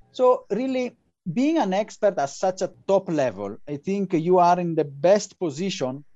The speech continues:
for us to understand the problematic that our planet is undergoing, and even the future of our species. It's really now fighting for its survival. And we know there's planetary boundaries and everything. But, you know, I, before that, I want to ask you, you know, which is your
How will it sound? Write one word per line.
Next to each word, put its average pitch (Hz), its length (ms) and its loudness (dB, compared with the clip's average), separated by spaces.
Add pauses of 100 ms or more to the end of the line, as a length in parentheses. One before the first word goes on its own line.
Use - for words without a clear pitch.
(140)
for 139 140 -6
us 165 160 0
to 165 120 -6
understand 160 600 -4
the 143 80 -2
problematic 147 840 -2
that 135 180 2 (220)
our 165 300 4
planet 135 640 -2
is 117 160 -8
undergoing, 131 680 0
and 131 140 -10
even 208 360 0
the 165 80 0
future 196 360 -8
of 127 200 0
our 127 80 -4
species. - 720 -12 (100)
It's 151 220 -10
really 156 680 -2
now 139 340 -4
fighting 160 480 -4
for 113 160 -10
its 120 160 -10
survival. 95 760 -6
And 113 200 -10
we 135 140 -6
know 156 220 -6
there's 147 240 -8
planetary 143 460 -8
boundaries 139 840 -6 (100)
and 113 120 -10
everything. 110 440 -8 (520)
But, 214 340 2
you 208 120 -6
know, 190 280 -2
I, 175 100 -2
before 202 500 -2
that, 123 280 0
I 165 100 -2
want 247 260 -4
to 147 140 -4
ask 127 280 -6
you, 139 60 -6
you 151 40 -8
know, 175 240 -4
which 277 240 -8
is 226 220 -4
your 151 340 0